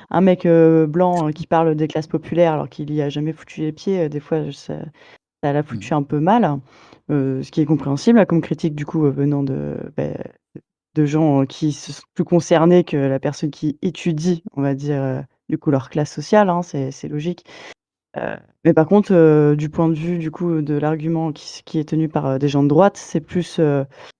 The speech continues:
Speaker 1: une réaction parce que c'est, hum, ils trahissent. Enfin, je, je pense d'ailleurs qu'il l'a dit, euh, Tim tout à l'heure, je pense que c'était lui, que oui, ils trahissent, euh, leur classe sociale aussi. Donc, euh, c'est pour ça, c'est, c'est un,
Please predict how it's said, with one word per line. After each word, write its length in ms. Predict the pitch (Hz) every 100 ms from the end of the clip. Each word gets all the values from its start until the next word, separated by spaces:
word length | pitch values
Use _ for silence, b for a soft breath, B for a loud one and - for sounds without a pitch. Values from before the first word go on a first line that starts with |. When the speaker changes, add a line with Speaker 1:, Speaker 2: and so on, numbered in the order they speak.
| -
Speaker 1:
une 140 | 202 175
réaction 400 | 175 170 214 202
parce 260 | 160 156
que 440 | - 170 156 147 147
c'est, 400 | - 147 139 135
hum, 360 | 131 127 131 127 _ _ _ _ _ _
ils 100 | -
trahissent. 680 | 165 - 170 196 214 - - _
Enfin, 180 | 180 156
je, 140 | 156 -
je 200 | 165 139
pense 180 | - 277
d'ailleurs 320 | 185 160 175
qu'il 180 | - 160
l'a 160 | 151 151
dit, 300 | 160 202 202
euh, 400 | 160 151 147 147 _
Tim 220 | - 208
tout 160 | 208 -
à 120 | 170
l'heure, 200 | 185 233
je 60 | -
pense 120 | 165
que 60 | 160
c'était 100 | 147
lui, 260 | 156 196 226 B B _ _
que 240 | 151 147
oui, 100 | 175
ils 40 | 214
trahissent, 400 | - 175 170 -
euh, 340 | 156 147 143
leur 240 | 147 156 147
classe 400 | 151 151 151 139
sociale 460 | 170 170 247 202
aussi. 280 | 156 - 151
Donc, 280 | 143 135 -
euh, 360 | 127 - -
c'est 160 | - _
pour 140 | 139
ça, 240 | - 214 143
c'est, 360 | - - - - B B _ _ _
c'est 100 | -
un, 540 | 151 135 135 131 -